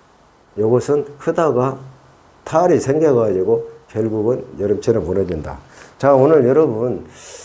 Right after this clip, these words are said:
에, 저하고 난초 사랑하고, 어, 공부를 한 것은 애가가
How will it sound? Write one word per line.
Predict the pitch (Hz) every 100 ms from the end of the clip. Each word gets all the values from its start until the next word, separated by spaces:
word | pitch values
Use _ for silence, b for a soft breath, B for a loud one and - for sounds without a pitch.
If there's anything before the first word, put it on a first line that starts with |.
| B B -
에, | 95 92
저하고 | 135 143 147 131 117 104
난초 | 107 117 135 120
사랑하고, | 117 113 107 95 110
어, | 113 76 85 85 85
공부를 | 107 120 107
한 | 113 139
것은 | 139 95 85 85 - B B B -
애가가 | 113 139 180 175 151 160 147